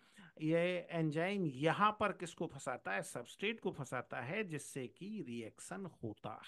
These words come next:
है। अब कैटलिस्ट और एंजाइम का अंतर समझ लो।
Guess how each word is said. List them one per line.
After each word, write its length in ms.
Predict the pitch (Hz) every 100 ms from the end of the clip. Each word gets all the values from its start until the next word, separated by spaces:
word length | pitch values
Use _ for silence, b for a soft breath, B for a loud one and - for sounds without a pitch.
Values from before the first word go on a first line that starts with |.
| -
है। 100 | - - _ B B 170
अब 220 | - 147 -
कैटलिस्ट 540 | - 180 214 214 214 -
और 140 | 147
एंजाइम 400 | 131 120 127 147
का 140 | 170 127
अंतर 260 | 107 143
समझ 440 | 127 - 117 127 -
लो। 220 | 127